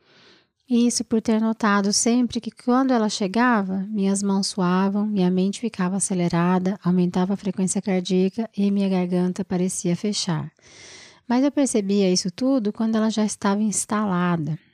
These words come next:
Recentemente, durante a pandemia, notei quais músculos ficavam tensionados quando a ansiedade estava querendo chegar.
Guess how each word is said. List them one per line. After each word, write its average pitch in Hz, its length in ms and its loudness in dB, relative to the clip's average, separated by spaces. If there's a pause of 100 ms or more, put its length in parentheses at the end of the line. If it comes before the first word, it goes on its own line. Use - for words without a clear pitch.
(180)
Recentemente, 196 880 0
durante 190 320 0
a 180 60 0
pandemia, 190 640 0
notei 220 480 0
quais 247 420 0
músculos 208 560 -2
ficavam 202 440 -2
tensionados 208 800 -2
quando 196 240 -2
a 202 40 2
ansiedade 196 600 -2
estava 208 360 -4
querendo 220 540 0
chegar. 185 600 -4